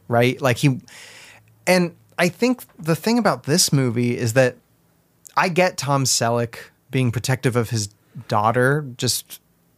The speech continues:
because of who he is as a character, but it's uninteresting because it's like, dude, she's old.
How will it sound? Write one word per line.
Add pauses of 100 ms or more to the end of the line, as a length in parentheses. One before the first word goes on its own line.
(280)
because
of
who
he
is
as
a
character, (600)
but (880)
it's (100)
uninteresting
because
it's
like, (340)
dude,
she's (800)
old.